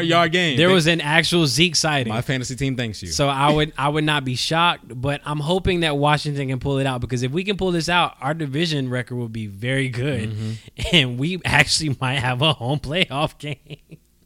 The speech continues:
Speaker 1: Ter-, this is terrible. <laughs>
Speaker 2: All right, to cap off Thanksgiving, we got Ravens and Steelers. Steelers.
Speaker 1: Steelers.
Speaker 2: Yeah. I'm sorry, Lamar. Um, I, I want you to get back on track, but this week is not the week.
Speaker 1: Yeah, this ain't it.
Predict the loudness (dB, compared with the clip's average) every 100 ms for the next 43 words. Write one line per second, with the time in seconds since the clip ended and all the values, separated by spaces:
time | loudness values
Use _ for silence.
0 | _ _ _ -14 -12 -10 -12 -12 -10 -10
1 | -10 -10 -10 -12 -12 -12 _ -10 -10 _
2 | -14 -14 _ -20 -20 -14 -14 -12 -10 -8
3 | 0 2 4 2 0 2 2 4 0 0
4 | -2 0 0 0 2 0 2 0 0 0
5 | -2 -2 -2 -2 -2 -6 -2 4 6 6
6 | 4 0 -4 -4 -2 -4 -8 _ _ _
7 | _ _ _ _ -6 -2 2 2 2 0
8 | 0 0 -2 -6 _ _ _ _ _ _
9 | -8 -4 -2 -2 -6 _ -4 -2 0 0
10 | 0 0 -2 0 0 0 -2 0 0 -2
11 | -4 -2 -2 -2 -4 -4 -4 -4 -4 -4
12 | -4 -6 -6 -6 -8 -10